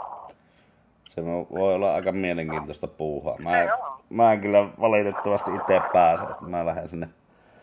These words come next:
Speaker 1: Lappi-reissulle.
Speaker 2: Joo, tää, tää tykkää kalasta. <laughs>
Speaker 1: No joo, ja tuota,
Speaker 2: Joo.
Speaker 1: ei tonne pohjoiseen kannata ihan päivän takia lähteä ajeleen.
Speaker 2: No ei joo,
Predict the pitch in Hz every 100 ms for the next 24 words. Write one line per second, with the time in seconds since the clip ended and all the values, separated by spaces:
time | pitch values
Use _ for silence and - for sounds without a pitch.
0 | _ _ 98 117 131 - 113 98 95 90
1 | 80 - 80 78 - - - - - -
2 | - 135 127 107 - - - 110 - -
3 | 104 - _ - - 110 104 95 _ _
4 | _ - 160 - - 104 127 135 113 95
5 | 76 - - - - - 82 82 85 90
6 | 85 87 - 95 92 - _ _ _ _
7 | _ _ _ - - - - 95 98 107
8 | 107 107 - - - - 104 98 98 87
9 | 87 85 87 85 85 - 85 78 82 80
10 | 80 80 82 - - - - - - -
11 | - 65 - - _ _ _ _ _ -
12 | 127 120 117 120 123 123 107 110